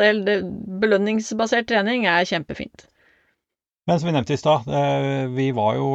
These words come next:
Speaker 2: liksom på godt og vondt, eh, ganske alene, men jeg vet jo også, selv om jeg ikke jobbet som instruktør i nitten nittito, i hvert fall ikke på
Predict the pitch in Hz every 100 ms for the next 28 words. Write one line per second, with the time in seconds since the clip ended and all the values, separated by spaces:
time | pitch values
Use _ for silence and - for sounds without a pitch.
0 | 135 120 110 131 104 - 117 104 107 101
1 | _ - 120 113 107 107 120 175 _ _
2 | _ _ _ _ - 107 - - 107 110
3 | 110 113 143 117 113 104 90 120 107 101
4 | 127 110 - 123 127 113 95 107 101 110
5 | 104 123 101 107 107 104 107 110 110 104
6 | - 107 131 160 151 101 110 - 120 110
7 | 110 - 113